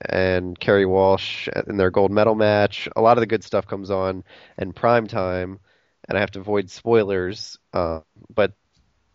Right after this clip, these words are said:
uh, today I, I watched the actual. I actually watched the women's soccer match live,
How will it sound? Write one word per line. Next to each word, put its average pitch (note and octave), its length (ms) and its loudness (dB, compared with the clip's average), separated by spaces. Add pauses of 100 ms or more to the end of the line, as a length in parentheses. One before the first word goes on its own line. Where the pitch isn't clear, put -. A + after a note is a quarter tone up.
(240)
uh, F2+ 340 2
today A2 760 4 (100)
I, - 60 -14 (140)
I F#2+ 100 -8
watched G2 400 -4
the F#2+ 220 -4
actual. - 320 -4
I G2+ 160 0
actually G2+ 220 -2
watched F#2+ 240 -2
the F#2+ 140 -8
women's G2+ 680 -6 (480)
soccer A#2 440 2
match G2 320 -2
live, F#2 580 2